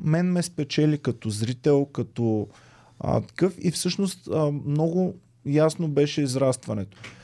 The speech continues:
След това толкова емоционален беше, аз на то финал, като те гледах, Абе, нали, пак побиха ма тръпки, цялата история, емоционалността ти, много беше готино. И се чудя как, ам,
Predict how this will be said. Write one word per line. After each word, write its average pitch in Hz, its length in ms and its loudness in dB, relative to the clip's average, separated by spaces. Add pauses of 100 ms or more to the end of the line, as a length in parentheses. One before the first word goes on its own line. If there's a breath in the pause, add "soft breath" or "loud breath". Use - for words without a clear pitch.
(160 loud breath)
След 143 300 2
това 160 240 0
толкова 139 340 0
емоционален 147 760 2
беше, 117 300 0
аз 131 220 2
на 143 140 -2
то 135 220 2
финал, 131 420 2
като - 300 -12
те 117 140 0
гледах, 110 480 2 (640 soft breath)
Абе, 123 280 2 (200)
нали, 120 400 2
пак - 380 -2
побиха 131 420 0
ма 139 160 4
тръпки, 127 840 2
цялата 123 420 4
история, 127 540 4
емоционалността 110 1200 -2
ти, 139 160 -8
много 131 280 2
беше 170 360 0
готино. 107 420 -4 (840 loud breath)
И 127 380 2 (260)
се - 220 -4
чудя 202 340 0
как, - 500 0
ам, 220 440 2